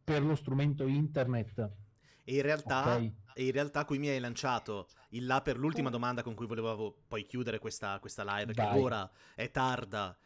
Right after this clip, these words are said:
Speaker 2: E
Speaker 1: Siamo già fuori orario.
Speaker 2: Siamo già fuori orario. <laughs> E a casa è, in questo senso, tu avre-, cioè, tu ti sei fatto un'idea di come poter migliorare questa cosa, perché ovviamente stiamo descrivendo l-,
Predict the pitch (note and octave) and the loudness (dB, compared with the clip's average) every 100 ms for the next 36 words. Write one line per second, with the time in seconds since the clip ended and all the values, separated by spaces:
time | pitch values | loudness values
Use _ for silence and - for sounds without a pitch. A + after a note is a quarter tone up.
0 | _ - - - F#2+ F2+ E2 A2+ A2+ C3 | _ -16 -14 -10 -8 -6 -2 0 2 0
1 | - C#3 C3+ A#2 F#2+ G2 G2+ C#3+ C#3+ E3+ | 2 2 4 2 2 0 -2 -2 -2 4
2 | G3+ G3+ G3 F3+ F3+ E3 D3+ D3 - A#3+ | 8 8 8 8 6 6 2 2 0 -12
3 | G#3+ E3 - B2+ A#2+ A2+ A2 G#2 G2 F#2 | -10 -12 -8 -4 0 0 0 -2 -4 -6
4 | - C3+ D3 B2+ A2 D#3+ - B2 G#2+ G2+ | -6 -2 0 0 0 -2 -2 -4 -4 -8
5 | _ _ _ _ _ _ _ _ - D3 | _ _ _ _ _ _ _ _ -10 -6
6 | C#3+ F#3 F#3+ F3 - D#3+ C#3 A#2 - - | 0 0 0 -2 0 2 0 -2 -8 -10
7 | G#2+ G2 E2+ _ _ _ _ _ - E3+ | -8 -10 -12 _ _ _ _ _ -6 0
8 | E3 B2 D3+ - - C#3 - G3 E3 D3 | 2 2 -2 -4 -4 -4 -4 -8 -6 -6
9 | C#3 C#3+ C#3 D3+ B2+ C3 D#3 C3+ B2+ C3 | -6 -6 -8 -8 -6 -2 -2 -2 -4 -8
10 | B2 A#2+ B2+ B2+ A#2+ G#2+ G#2 A#2 A2 G2 | -8 -8 -6 -6 -6 -4 0 2 0 -4
11 | F#2 _ _ - - A2+ - A2+ A#2+ A2 | -8 _ _ -20 -12 -8 -6 -4 -2 -2
12 | G#2 G#2+ A#2+ C#3 C#3+ D3 B2+ A#2+ - _ | -4 -6 -4 -4 -4 -2 -2 -4 -8 _
13 | A2+ A#2+ - B2 B2 C3 C3 C3 | -12 -8 -6 -4 -2 0 -2 -2